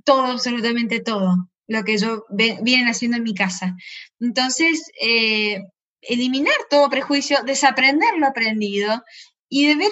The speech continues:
en el otro, sin prejuicio, qué es lo que me viene a plantear, ¿no? Y decir, "¿De esto qué puedo tomar?". Y hay tantas cosas que podemos tomar de otra persona y que tal vez por,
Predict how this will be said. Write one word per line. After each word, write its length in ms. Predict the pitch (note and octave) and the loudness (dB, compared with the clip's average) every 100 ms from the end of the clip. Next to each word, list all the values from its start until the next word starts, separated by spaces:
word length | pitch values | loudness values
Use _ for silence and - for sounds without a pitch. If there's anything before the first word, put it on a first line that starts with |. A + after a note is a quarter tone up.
| A#4 | -2
en 120 | G#4 D#4+ | 0 2
el 60 | |
otro, 280 | G4 G4+ G#4 G#4+ A4 _ _ _ | 0 -2 -4 -4 -6 _ _ _
sin 220 | - G#4 | -12 -8
prejuicio, 640 | A4 F4 - - G#4 G4 F#4 | -8 -8 -10 -10 -8 -8 -8
qué 100 | G4 | -4
es 60 | |
lo 80 | G#4 | -4
que 120 | G#4 | -2
me 160 | D#4 C#4 | 0 2
viene 200 | D4 D4+ | 4 2
a 60 | D4 | 2
plantear, 640 | A#3 A3 C4+ D#4+ C#4 - _ _ _ - | -2 -2 2 2 2 -4 _ _ _ -8
¿no? 260 | A#3+ D4+ A4 - - | -2 0 -2 -10 -4
Y 100 | C4+ | -2
decir, 340 | C4+ F4+ D#4 B3 | 0 -2 -2 -4
"¿De 100 | C4+ | -2
esto 240 | E4 G4+ | -2 -4
qué 120 | G4 F#4 | -6 -6
puedo 240 | G4+ F#4+ | -8 -6
tomar?". 500 | A#3+ A3 D#4 D#4+ B3+ - | -4 2 4 2 0 -2
Y 100 | C4+ | 0
hay 120 | D4+ | 2
tantas 320 | G#4+ G#4+ D#4+ | 0 0 -4
cosas 320 | F4 - D4 | -4 -2 -4
que 80 | A#3 | -4
podemos 300 | G#3 A3 G#3 | -6 -6 -8
tomar 300 | A3+ A3+ G#3+ | -8 -4 -4
de 80 | G#3 | -4
otra 200 | G3+ G#3 | -4 -2
persona 420 | G3+ G3+ G#3+ G#3 | -4 -6 -8 -4
y 60 | G3+ | -2
que 100 | G3+ | 0
tal 140 | G3 G3+ | 0 -2
vez 140 | A#3 - | -4 0
por, 280 | D4 C#4+ | 2 2